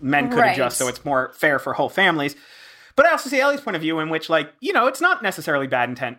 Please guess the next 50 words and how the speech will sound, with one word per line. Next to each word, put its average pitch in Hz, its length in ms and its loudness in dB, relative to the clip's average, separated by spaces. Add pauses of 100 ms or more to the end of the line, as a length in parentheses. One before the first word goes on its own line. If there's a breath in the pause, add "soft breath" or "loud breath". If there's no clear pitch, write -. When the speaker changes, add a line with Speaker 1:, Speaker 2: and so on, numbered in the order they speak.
(120)
Speaker 1:
intentions. 123 400 -8
It's 120 160 -8
like, 127 180 0
well, 185 280 4
men 139 200 2
are 156 100 2
paid 175 200 0
more 196 160 -2
than 233 140 -2
women 277 220 -2
on 139 140 4
average, 117 280 -2
so 165 220 2
I 165 100 2
guess 160 200 0
that's 165 200 2
who 247 100 2
keeps 240 100 0
their 220 260 4
Speaker 2:
Right. 139 80 0
So, 156 60 2
Speaker 1:
job. 139 240 4
Speaker 2:
l-, 131 60 -2
Speaker 1:
So 151 160 0
Speaker 2:
yeah. 208 120 2
Speaker 1:
then - 160 2
she's 165 420 -4
Speaker 2:
Yeah. 381 140 -8
Speaker 1:
further 285 280 2
pushed 180 240 0
out 156 100 4
of 151 80 0
the 147 80 -4
workforce, 170 480 -2
so 160 160 0
therefore 156 460 0
the 135 100 -2
gap 131 260 0
gets 123 180 -6
bigger. 113 420 -4 (340 soft breath)
Speaker 2:
Yeah. 185 280 4
Speaker 1:
Um, 165 140 -2 (420 loud breath)
almost 330 240 2
like 370 100 -2
what 359 100 0
we 330 60 0
were 311 80 0
talking 269 260 2
about 262 200 0
with, 240 180 -2